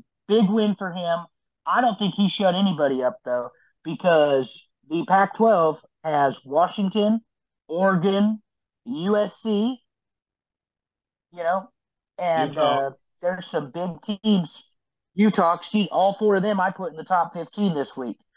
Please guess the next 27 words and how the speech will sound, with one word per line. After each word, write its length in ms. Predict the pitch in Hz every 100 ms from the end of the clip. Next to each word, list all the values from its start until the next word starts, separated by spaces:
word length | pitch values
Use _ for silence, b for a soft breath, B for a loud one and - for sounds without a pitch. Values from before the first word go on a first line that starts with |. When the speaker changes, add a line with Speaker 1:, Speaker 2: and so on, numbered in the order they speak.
| b -
Speaker 1:
Don't 180 | 160 165
have 180 | 175
a 160 | 160 127 -
problem 300 | 185 165 156
telling 280 | 185 175
our 120 | 170 170
listeners, 420 | 190 - 135 143
and 100 | 143
we'll, 260 | 180 - - 151
obviously 420 | 180 170 - 175
we'll 120 | 165
get 220 | 185 196
there. 220 | 143 123 - b b b _ 160
But, 380 | 180 170 156 - _ _ _ _
I 220 | 165 175 165
mean, 220 | 160 151
Utah 400 | 190 202 226 202
came 180 | 208 190
to 120 | 175
play 260 | 196 180 160
in 100 | 139
Gainesville, 640 | 156 214 196 147 151 - -
and 160 | 143
they, 300 | 151 190 165 - _ _ _ _
they 160 | 156 180
did 180 | 180 214
it, 140 | 147